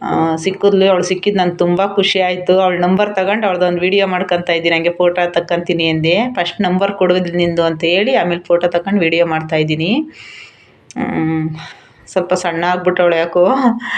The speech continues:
ಆದ್ರೂ ಸಿಕ್ಕಿದ್ಲಲ್ಲ ಎಷ್ಟು ವರ್ಷದ ಮೇಲೆ. ಚ-, ಅವಳು ಸಿಕ್ಕಿದ್ ನನಗೆ ಇದ್ದಿದ್ದು ಖುಷಿ ಆಗೋಯ್ತು. ನನ್ ನೋಡಿ ಅವಳು ಅಷ್ಟೇ ಖುಷಿ ಪಟ್ಲು.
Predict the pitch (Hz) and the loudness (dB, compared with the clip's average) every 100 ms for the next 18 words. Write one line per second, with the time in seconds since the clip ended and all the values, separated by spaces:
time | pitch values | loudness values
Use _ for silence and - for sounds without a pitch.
0 | - - - - 180 196 214 214 220 226 | -6 -8 -12 -6 -4 0 0 0 0 0
1 | 220 220 208 208 202 190 208 202 196 190 | 2 2 2 2 2 2 2 2 2 2
2 | 196 185 - 175 208 247 233 233 214 180 | 0 0 0 2 2 0 -2 2 2 2
3 | 185 170 156 208 214 226 214 202 196 190 | 0 -2 0 0 0 0 0 2 0 0
4 | 196 180 196 214 190 180 202 - 208 202 | 0 0 0 0 2 0 -2 -2 -2 0
5 | 202 208 202 190 196 202 262 339 | 2 2 2 0 2 2 2 0